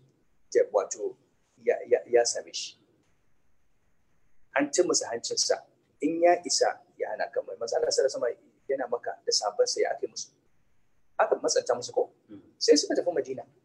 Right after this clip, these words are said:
Speaker 1: Suka je Madina, aka karɓe su, aka gina masallaci, aka yi kiran sallah.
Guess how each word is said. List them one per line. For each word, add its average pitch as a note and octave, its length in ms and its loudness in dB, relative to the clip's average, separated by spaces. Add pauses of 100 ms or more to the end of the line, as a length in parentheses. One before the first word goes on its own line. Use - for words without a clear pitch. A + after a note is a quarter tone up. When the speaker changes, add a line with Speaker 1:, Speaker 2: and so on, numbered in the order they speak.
(1900)
Speaker 1:
Suka - 320 6
je F#3+ 120 12
Madina, F3+ 440 4
aka F#3 160 4
karɓe C#3+ 400 0
su, - 140 -2
aka F3 160 2
gina D3+ 200 4
masallaci, C#3+ 720 0
aka D#3+ 160 -2
yi C3 60 0
kiran C3 240 -4
sallah. C3+ 360 -2